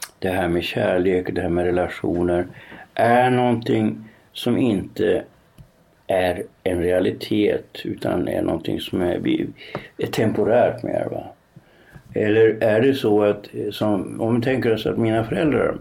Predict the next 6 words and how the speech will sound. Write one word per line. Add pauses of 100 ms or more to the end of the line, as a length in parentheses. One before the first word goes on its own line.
(760)
när
de (120)
träffades
då, (960)
eh,
nittonhundrafemtiofyra,